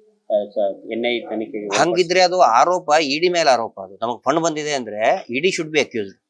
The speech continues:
Speaker 1: ಹ್ಮ್.
Speaker 2: ಯಾಕಂದ್ರೆ ಅಷ್ಟು ದುಡ್ಡು ಬರೋದನ್ನ ಇವ್ರಿಗೆ ನೋಡೇ ಇಲ್ಲ ಅಂತ ಹೇಳಿದ್ರೆ ಮತ್ತೆ ಅವರು ಇ ಡಿ ದವ್ರು ತಪ್ಪಲ್ವಾ? ಕಂಡು ಹಿಡೀಲಿ ನೋಡೋಣ. ಆ? ಅಲ್ಲ ರೀ, ಆ ಮಹಿಳೆ ನಂದು ತೋರ್ಸಿದ್ನಲ್ಲ,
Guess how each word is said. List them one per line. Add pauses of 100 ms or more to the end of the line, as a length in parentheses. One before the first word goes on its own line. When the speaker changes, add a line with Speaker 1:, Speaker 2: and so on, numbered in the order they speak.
(120)
Speaker 1:
ಹ್ಮ್. (200)
Speaker 2:
ಯಾಕಂದ್ರೆ
ಅಷ್ಟು
ದುಡ್ಡು (680)
ಬರೋದನ್ನ
ಇವ್ರಿಗೆ
ನೋಡೇ
ಇಲ್ಲ
ಅಂತ
ಹೇಳಿದ್ರೆ
ಮತ್ತೆ
ಅವರು
ಇ
ಡಿ
ದವ್ರು
ತಪ್ಪಲ್ವಾ? (760)
ಕಂಡು
ಹಿಡೀಲಿ
ನೋಡೋಣ. (1300)
ಆ? (880)
ಅಲ್ಲ
ರೀ,
ಆ
ಮಹಿಳೆ
ನಂದು
ತೋರ್ಸಿದ್ನಲ್ಲ,